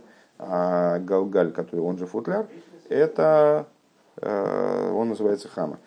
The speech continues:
Гу рак мамогину михасами бихдей шиюхал аэйр ли-, лискавль боилом. Он является всего лишь, э, с-, тем ограничителем,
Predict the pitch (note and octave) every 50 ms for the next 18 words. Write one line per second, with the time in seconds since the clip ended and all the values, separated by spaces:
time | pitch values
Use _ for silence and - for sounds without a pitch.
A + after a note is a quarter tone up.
0 | _ - - - - - - - - - G#2+ A2 G#2+ - B2+ F#3 G#3+ G#3+ F3 D3+
1 | E3 F3+ F#3 - - B2 A#2+ A2+ A2 C3 F3 G3 F3 D#3+ D3 A#2+ G#2 G#2 G#2 G2
2 | - C#3+ D#3+ F3 E3+ - A#2+ A2 G#2 G2 F#2 D#2+ - F#2+ F#2+ G2 A#2 D3 E3+ D3+
3 | - - G#2 G#2+ C3 D#3 - B2 A2+ G#2+ G2 F#2+ F#2+ A2+ C3+ A#2 A2 B2+ G#2+ G2
4 | F#2+ G2 F#2 G2 G2 F#2+ - - - - D3 C3+ A#2 A#2 B2+ B2 A#2 G2+ F#2 F2+
5 | F2 G#2 C#3 F#3+ G3 F3 - - G#2+ G2+ A#2 C#3+ D3+ D3+ - - - - - G2
6 | A2 C3 D3+ D#3+ F3+ F3 - - _ _ _ _ _ _ _ _ _ - - -
7 | - G2 G2 G2 G2 F#2+ F#2+ F#2 F#2 F#2 F#2+ F#2 F#2 - - - - - - -
8 | - - - - - - - - - - - B2+ B2 A2+ G#2+ G2+ - - G#2 F#2+
9 | G#2+ G#2 G#2 G#2+ G2+ - F3 G3+ - - F#2+ F#2+ F2+ D#2+